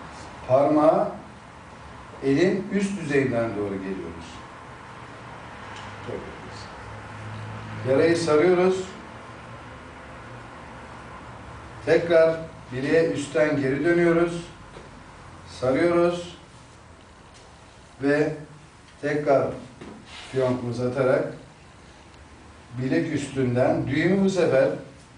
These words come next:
üst tarafa getiriyoruz. Alt tarafa değil. Buradaki nabız damarlarımızı kasmasın diye. Bu bandajın özelliği nedir? Bir,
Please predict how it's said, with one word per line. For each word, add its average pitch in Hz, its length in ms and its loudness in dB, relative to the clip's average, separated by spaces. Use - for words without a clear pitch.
üst 202 220 0
tarafa 143 300 4
getiriyoruz. 101 680 -6
Alt 151 240 4
tarafa 135 360 2
değil. - 220 -4
Buradaki 147 360 2
nabız 147 260 2
damarlarımızı 120 800 0
kasmasın 104 560 0
diye. 92 120 -8
Bu 160 120 0
bandajın 202 460 6
özelliği 196 540 4
nedir? 143 360 2
Bir, 180 260 4